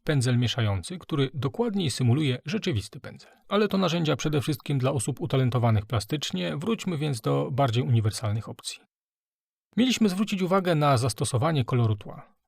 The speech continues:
Kilka już poznaliśmy, może jeszcze dwa. Kolor tła dosłownie pełni funkcję koloru tła dokumentu, na przykład podczas operacji kadrowania.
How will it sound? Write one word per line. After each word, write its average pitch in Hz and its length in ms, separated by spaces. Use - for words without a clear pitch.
Kilka 120 280
już 170 120
poznaliśmy, 123 640
może 208 460
jeszcze 135 280
dwa. - 240
Kolor 117 300
tła 143 280
dosłownie 131 500
pełni 107 320
funkcję 127 360
koloru 156 320
tła 175 180
dokumentu, 202 600
na 226 180
przykład 190 380
podczas - 560
operacji 139 460
kadrowania. - 640